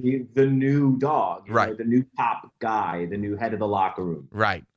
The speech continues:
Speaker 2: But
Speaker 1: Or table.
Speaker 2: Yeah, and yeah, <laughs> exactly. Yeah, and yeah, the new head of the table. But it, yeah, and it's, it, I felt like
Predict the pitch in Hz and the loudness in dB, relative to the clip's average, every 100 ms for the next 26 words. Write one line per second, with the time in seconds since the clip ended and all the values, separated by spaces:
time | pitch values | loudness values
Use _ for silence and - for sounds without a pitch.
0 | _ _ _ 160 156 135 113 113 - - | _ _ _ 2 2 0 -6 -8 -14 -12
1 | 175 - _ _ 165 208 - 175 180 156 | -12 -12 _ _ -4 -4 0 -2 0 0
2 | 123 - 110 143 143 170 135 123 139 127 | 0 -6 -6 -2 -2 0 -2 -2 0 -2
3 | 123 131 143 143 135 131 165 185 98 - | -2 -6 -2 -2 -2 -2 0 0 -2 -10
4 | _ - - - 202 202 196 175 165 160 | _ -20 -8 0 0 2 2 2 2 0
5 | - 147 156 143 147 175 180 175 151 117 | -2 -6 -2 0 2 2 2 2 0 0